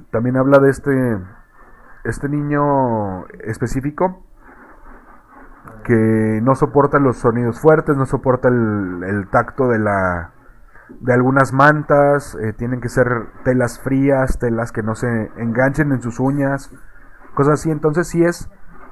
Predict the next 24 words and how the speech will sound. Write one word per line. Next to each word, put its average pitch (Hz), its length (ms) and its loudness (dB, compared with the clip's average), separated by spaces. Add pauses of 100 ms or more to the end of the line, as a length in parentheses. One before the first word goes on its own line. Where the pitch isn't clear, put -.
(1200)
un 147 120 -2
trastorno 170 520 4
muy, 143 580 0 (1500)
digamos, 156 480 4
especial. 143 560 2 (120)
Digamos 139 360 -2
que 135 320 0
es 127 80 -2
así 143 180 -8
como 151 480 -4 (560)
se - 140 -6
tiene 156 200 2
que 175 100 0
tratar 160 320 4
de 160 60 2
una 165 120 2
manera 151 500 4 (800)
especial. 160 720 4
Si 143 140 -4
el 135 120 2
niño 139 220 0
no 151 240 0
quiere 151 280 0
comer, 135 500 0